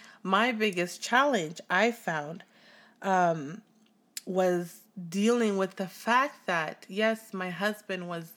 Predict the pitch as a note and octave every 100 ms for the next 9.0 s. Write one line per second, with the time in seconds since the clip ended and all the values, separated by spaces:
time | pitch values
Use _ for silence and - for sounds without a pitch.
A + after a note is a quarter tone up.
0 | - F3+ F3+ F3+ F3 - - - - _
1 | - G3 F3+ F3 - - A#3+ G3 - -
2 | - _ - - _ _ G3 F#3 E3+ F3
3 | F3 - F3+ F3 E3+ D#3+ D#3 D#3+ - F#3+
4 | F#3 F#3+ A3 B3 A3 F#3 - E3+ D3 D#3
5 | D3 D#3 A3 G#3 D#3+ - G#3+ A3+ F3+ -
6 | - E3+ - - F#3+ F#3+ - - D3+ F#3
7 | G3 F#3+ E3+ E3 D3+ - - E3 E2 G3
8 | G3+ - - - - _ F#3+ F3 E3+